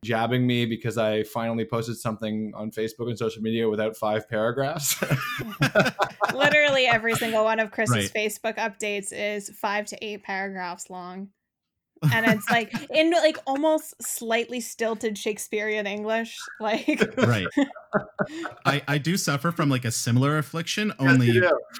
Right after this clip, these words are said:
Speaker 2: Is it
Speaker 1: Yeah.
Speaker 2: just a Canadian thing?
Speaker 3: Y-, uh, you know, it could be, or it, it al-, it could also be just that, uh, like, sometimes when you,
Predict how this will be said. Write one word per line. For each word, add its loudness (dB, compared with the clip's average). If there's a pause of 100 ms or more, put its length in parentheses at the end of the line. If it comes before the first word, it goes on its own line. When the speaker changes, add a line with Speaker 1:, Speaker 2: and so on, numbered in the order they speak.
(140)
Speaker 2:
Is 4
it 2
Speaker 1:
Yeah. 4
Speaker 2:
just 2
a 4
Canadian 0
thing? -4 (720)
Speaker 3:
Y-, -6
uh, 0
you 2
know, 2
it -4
could -2
be, -4
or 2
it, -6
it 0
al-, 0 (100)
it -8
could -2
also 0
be 2
just 0
that, -2
uh, -2 (400)
like, -2
sometimes -2
when 4
you, 4